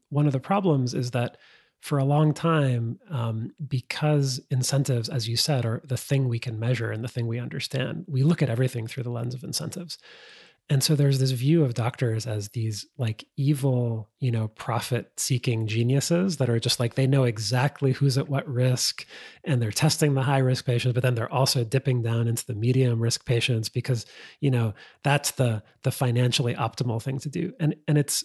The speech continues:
it's so crazy when you actually are the one making these decisions. And, you know, not to say that financial incentives don't matter, they, they matter. But as a fraction, like, as the explanatory power for the decisions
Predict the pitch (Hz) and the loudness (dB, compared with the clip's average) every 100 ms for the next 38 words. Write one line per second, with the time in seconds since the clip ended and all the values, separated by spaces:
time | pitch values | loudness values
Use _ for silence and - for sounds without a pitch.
0 | - 156 - - - 92 175 - _ - | -4 -4 0 0 0 4 2 2 _ -16
1 | - 139 160 127 117 110 113 131 123 - | 0 4 4 2 0 -2 -2 0 -2 0
2 | 139 120 - 117 113 110 110 110 113 139 | 0 0 0 -2 0 0 -2 -2 -2 0
3 | 143 151 143 147 170 185 220 185 147 131 | 2 2 0 -4 0 0 0 0 0 0
4 | - 190 175 156 226 - 165 131 - 135 | 0 4 6 6 6 4 2 2 0 0
5 | 127 120 117 117 107 107 123 - 127 123 | 0 0 -2 -2 -6 -6 -6 -4 -4 -2
6 | 123 - 131 143 135 127 127 - - - | -4 -4 2 2 4 2 0 -6 -12 -20
7 | - _ _ 135 123 - 147 123 127 113 | -20 _ _ -2 -2 -4 0 2 2 0
8 | 107 - - - 135 147 - 143 120 135 | -2 -12 -8 0 0 2 2 2 2 0
9 | 123 123 113 - _ 139 135 - - 139 | 2 0 -2 -8 _ 0 0 -2 -2 2
10 | 160 160 151 127 120 117 113 123 135 123 | 4 4 4 2 0 -2 -2 0 -2 -4
11 | 127 117 110 - 131 120 110 107 - | -4 -4 -4 0 2 2 0 -4 -8